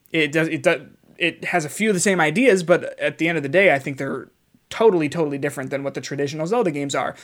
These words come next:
But that's, so many people love it so much, and I, I think that you could do something similar with Pokemon, but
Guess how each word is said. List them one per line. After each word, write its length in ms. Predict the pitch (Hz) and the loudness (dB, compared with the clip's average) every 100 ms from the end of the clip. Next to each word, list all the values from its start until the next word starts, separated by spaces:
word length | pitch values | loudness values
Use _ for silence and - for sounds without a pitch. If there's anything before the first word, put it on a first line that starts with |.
| _ - | _ 4
But 300 | 285 - - | 6 6 2
that's, 480 | 180 175 - - - | 2 2 0 -8 -10
so 220 | - 180 | -4 0
many 160 | 185 175 | 0 -2
people 280 | - 160 | -4 -4
love 220 | 139 147 143 | -2 -2 -2
it 120 | - | -6
so 160 | 139 | -8
much, 340 | 135 170 135 - - - _ | -2 -2 -2 -8 -14 -20 _
and 460 | 156 156 143 139 135 | -2 0 0 0 -4
I, 220 | - 147 139 | 4 4 4
I 40 | |
think 160 | 143 147 | 0 -6
that 80 | 143 | -8
you 100 | 143 | -6
could 140 | 147 | -4
do 120 | 139 | -2
something 380 | 143 143 131 131 - - | -4 -4 -6 -8 -12 -16
similar 360 | - 330 269 175 | -4 0 4 4
with 140 | 151 | 2
Pokemon, 580 | - 135 139 131 135 139 _ _ _ _ 160 | 2 2 2 -2 -2 -4 _ _ _ _ -2
but 240 | 170 151 | 2 2